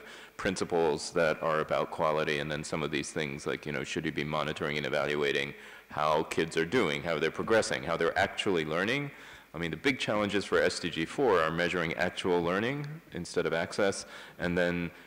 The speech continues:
quality, which never made it into any of the indicators. But those are the big agenda items for education,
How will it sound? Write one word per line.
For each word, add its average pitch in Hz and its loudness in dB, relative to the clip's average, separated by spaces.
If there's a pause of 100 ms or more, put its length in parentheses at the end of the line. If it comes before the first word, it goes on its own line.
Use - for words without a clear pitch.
quality, 90 4
which 85 0
never 92 2
made 87 4
it 85 4
into 82 2
any 78 2
of 73 -4
the 69 0
indicators. - -2
But 73 -4
those 98 4
are 92 6
the 82 2
big 85 2
agenda 82 2
items 78 -2
for 78 -2
education, 73 -2